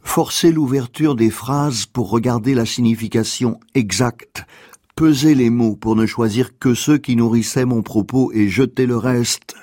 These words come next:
comme des coquilles vides. Emmanuel Logier choisit cette citation de Charles Reznikoff pour sa postface d'un rythme décisif,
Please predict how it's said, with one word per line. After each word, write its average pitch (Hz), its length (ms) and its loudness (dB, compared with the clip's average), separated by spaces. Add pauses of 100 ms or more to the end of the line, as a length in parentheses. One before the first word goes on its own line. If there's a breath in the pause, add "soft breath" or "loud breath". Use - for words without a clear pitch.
(140 loud breath)
comme 139 240 2
des 123 140 2
coquilles 110 540 -2
vides. 95 580 -6 (920 loud breath)
Emmanuel 123 640 2
Logier 117 360 2
choisit 117 440 0
cette 107 180 -2
citation 107 480 -2
de 95 100 -4
Charles 139 380 -2
Reznikoff 113 840 -2 (120)
pour 110 160 -6
sa 107 200 -6
postface - 1200 -8
d'un 113 180 0
rythme 110 520 0
décisif, 120 880 -4